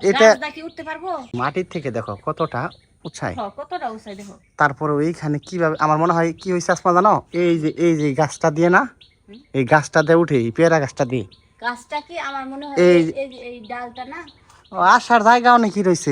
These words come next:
Speaker 1: এই যে ডাল আছে, এই দিক দিয়েও আসতে পারে।
Speaker 2: হুম।
Speaker 1: আইয়া, মনে করো যে এই দিক দিয়ে উপরে আসছে।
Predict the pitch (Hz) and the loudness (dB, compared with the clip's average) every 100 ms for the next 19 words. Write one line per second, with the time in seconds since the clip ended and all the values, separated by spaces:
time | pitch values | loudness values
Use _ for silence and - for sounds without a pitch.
0 | 135 160 175 185 180 185 175 185 185 180 | 2 2 2 4 6 4 2 0 2 2
1 | 160 180 165 - 175 170 175 - - - | 4 4 4 2 2 4 2 -2 -20 -4
2 | 165 175 226 202 180 185 175 175 170 156 | 2 6 6 6 4 2 4 2 0 0
3 | 180 175 185 165 - | 0 2 0 0 -4